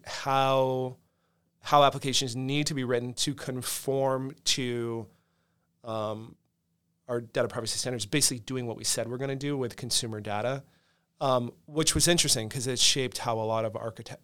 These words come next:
how a lot of, um, applications were constructed. But, but the benefit of doing all those things, I could always ensure that our privacy standards were aligned to. I can ensure that, um,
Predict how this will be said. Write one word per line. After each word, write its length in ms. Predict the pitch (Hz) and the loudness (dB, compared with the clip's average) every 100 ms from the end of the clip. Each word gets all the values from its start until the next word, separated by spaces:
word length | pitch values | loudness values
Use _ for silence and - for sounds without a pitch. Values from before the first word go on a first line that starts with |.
| _ _ | _ _
how 360 | - 135 123 - | -2 0 0 -2
a 60 | 127 | -4
lot 420 | 127 127 123 - - | 2 2 2 -2 -6
of, 500 | 127 113 113 104 - _ _ _ | -2 0 0 -4 -16 _ _ _
um, 340 | 107 107 _ _ | -20 -20 _ _
applications 600 | 123 117 - 113 117 98 | -12 -10 -6 -4 -4 -8
were 420 | 113 110 107 98 - _ _ _ _ - | -8 -4 -4 -6 -14 _ _ _ _ -12
constructed. 640 | - - 117 - - 135 139 - | -4 -2 -2 -4 -10 -12 -16 2
But, 240 | 160 139 - _ _ _ _ _ | 4 4 -2 _ _ _ _ _
but 140 | - 160 | 0 2
the 60 | |
benefit 440 | 147 165 180 170 143 | 6 8 8 8 6
of 340 | 135 127 131 151 | 6 4 0 0
doing 240 | 151 143 | 2 2
all 320 | - 139 143 | 2 6 6
those 240 | 139 127 - | 6 4 4
things, 340 | 127 120 123 - | 2 -2 -4 -2
I 100 | 139 | -2
could 180 | - 135 | 0 0
always 240 | 135 127 | 0 0
ensure 320 | 123 - 131 | 2 2 2
that 320 | 120 113 113 - _ | 0 -2 -4 -8 _
our 80 | 120 | -14
privacy 460 | - 127 127 - 123 | -4 -2 0 -2 -2
standards 360 | - 123 120 | -4 -4 -4
were 120 | 123 117 | -2 -2
aligned 340 | 120 123 123 | 0 -2 0
to. 320 | - 120 120 - | -2 -2 -4 -4
I 80 | 127 | -4
can 180 | - | -4
ensure 460 | 123 - 127 117 117 | 0 0 2 0 0
that, 340 | 117 113 - - _ _ _ _ | 0 -2 -4 -14 _ _ _ _
um, 220 | 127 120 | -4 -4